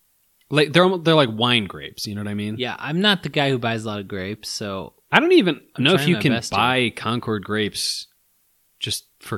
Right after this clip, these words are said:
Speaker 2: Oh,
Speaker 1: consuming.
Speaker 2: so I can't, I'm not allowed to buy Concord bra-, grapes. Is that what you're saying to me right now?
Speaker 1: <sighs> I'm sorry.
Speaker 2: I can buy whatever I want.
Speaker 1: We'll see.
Speaker 2: New fucking co-host, maybe.
Speaker 1: You didn't pay for this one.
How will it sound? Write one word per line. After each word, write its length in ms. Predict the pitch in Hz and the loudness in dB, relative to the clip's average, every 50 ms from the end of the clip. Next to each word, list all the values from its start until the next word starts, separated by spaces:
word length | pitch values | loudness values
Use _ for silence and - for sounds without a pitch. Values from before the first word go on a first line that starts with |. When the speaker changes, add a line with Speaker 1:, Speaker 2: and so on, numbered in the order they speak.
| - - | -4 4
Speaker 2:
Oh, 200 | 196 240 233 196 | 8 8 8 8
Speaker 1:
consuming. 80 | 151 - | 8 4
Speaker 2:
so 280 | - - 156 151 147 | 4 6 6 8 10
I 160 | 147 151 175 | 10 10 8
can't, 300 | 175 - - 202 190 - | 8 4 2 0 2 4
I'm 140 | 151 160 175 | 4 4 4
not 160 | 202 214 214 | 4 4 4
allowed 220 | 208 196 190 190 165 | 4 6 4 4 4
to 60 | 160 | 4
buy 420 | 143 147 143 139 135 131 123 120 - - - - _ _ - | 4 6 8 8 8 6 4 0 -4 -14 -20 -20 _ _ -2
Concord 460 | - 160 156 156 - - 143 131 120 | 4 4 4 4 6 4 4 4 4
bra-, 260 | 120 107 90 82 78 - - 127 | 2 -2 -2 -4 -10 -14 -16 -12
grapes. 400 | - - 135 113 95 90 - - | -2 0 0 0 0 -4 -8 -6
Is 80 | 113 | 0
that 160 | 131 131 160 | 2 4 6
what 120 | 185 208 220 | 6 4 6
you're 140 | 214 196 175 | 6 4 4
saying 340 | - - 147 139 147 165 | 6 4 2 2 2 0
to 60 | 185 190 | 0 0
me 160 | 202 202 202 | 0 2 2
right 200 | 202 202 196 185 | 2 0 -2 -2
now? 300 | 196 208 220 226 220 - - - _ _ - | -2 -2 -2 -2 -4 -6 -10 -20 _ _ -20
Speaker 1:
<sighs> 240 | - - - - - | -20 -20 -20 -18 -16
I'm 140 | 107 - 92 | -16 -14 -12
sorry. 440 | - - 80 69 65 - - - - - _ _ _ _ _ _ _ _ _ _ _ _ _ _ _ | -12 -12 -12 -12 -14 -14 -16 -18 -18 -20 _ _ _ _ _ _ _ _ _ _ _ _ _ _ _
Speaker 2:
I 80 | - 175 | -16 -10
can 180 | - 277 247 175 | -8 -6 -6 -6
buy 240 | 113 - 98 127 156 | -6 -4 -4 -2 -2
whatever 300 | 160 170 170 160 156 160 | -2 -2 -2 -2 -4 -4
I 40 | 151 | -6
want. 460 | 123 107 92 92 131 165 156 - - _ _ _ - _ _ _ _ _ _ _ _ _ _ _ _ _ _ _ _ _ _ _ _ _ _ _ _ | -6 -8 -12 -12 -12 -12 -12 -14 -16 _ _ _ -20 _ _ _ _ _ _ _ _ _ _ _ _ _ _ _ _ _ _ _ _ _ _ _ _
Speaker 1:
We'll 220 | 117 107 95 90 90 | -20 -20 -18 -16 -12
see. 400 | - - - 110 98 87 82 - _ | -12 -10 -10 -10 -12 -12 -16 -16 _
Speaker 2:
New 160 | - 110 117 120 | -10 -10 -10 -10
fucking 340 | - - - - - 95 | -10 -16 -16 -16 -16 -18
co-host, 540 | - - 110 120 135 120 - - - - - - | -16 -12 -12 -12 -12 -12 -14 -16 -16 -18 -18 -18
maybe. 360 | - 104 104 107 123 120 _ _ _ _ _ _ _ _ _ _ _ _ _ _ _ _ _ _ _ _ _ _ | -20 -20 -20 -20 -20 -20 _ _ _ _ _ _ _ _ _ _ _ _ _ _ _ _ _ _ _ _ _ _
Speaker 1:
You 200 | - 90 113 110 | -14 -12 -12 -10
didn't 380 | - 117 110 110 110 104 98 _ _ _ _ - | -10 -10 -10 -10 -10 -12 -12 _ _ _ _ -20
pay 220 | - - 104 104 | -14 -14 -14 -14
for 140 | - - 98 | -12 -14 -14
this 240 | 90 98 98 - - | -14 -12 -14 -12 -14
one. 220 | 78 71 82 78 | -14 -16 -16 -18